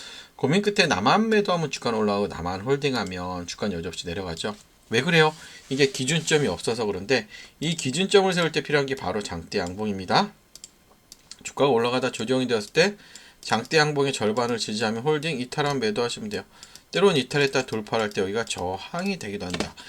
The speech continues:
이 부분만 여러분들이 기억을 하시면 되니까 꼭 기억을 하시고, 여러분들이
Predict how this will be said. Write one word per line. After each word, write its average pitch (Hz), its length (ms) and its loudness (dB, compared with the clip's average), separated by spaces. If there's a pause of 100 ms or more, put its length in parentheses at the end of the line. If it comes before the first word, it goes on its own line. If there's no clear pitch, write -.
(220)
이 190 140 4
부분만 202 340 4
여러분들이 104 480 2
기억을 104 300 2
하시면 135 220 -4
되니까 104 300 -2
꼭 - 220 -6
기억을 147 320 4
하시고, 113 220 0
여러분들이 104 480 0